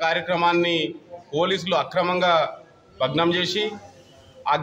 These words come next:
గేట్లను విరగొట్టుకొని, డోర్లను విరగొట్టుకొని, కిటికీలను విరగొట్టుకొని, రాత్రి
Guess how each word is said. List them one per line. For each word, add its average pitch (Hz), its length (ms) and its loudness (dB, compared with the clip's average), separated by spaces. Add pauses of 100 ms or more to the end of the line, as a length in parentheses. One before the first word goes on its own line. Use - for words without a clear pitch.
గేట్లను 202 420 2
విరగొట్టుకొని, 180 580 2 (120)
డోర్లను 175 460 4
విరగొట్టుకొని, 175 560 0
కిటికీలను 180 420 -4
విరగొట్టుకొని, 170 520 0 (760)
రాత్రి 170 420 2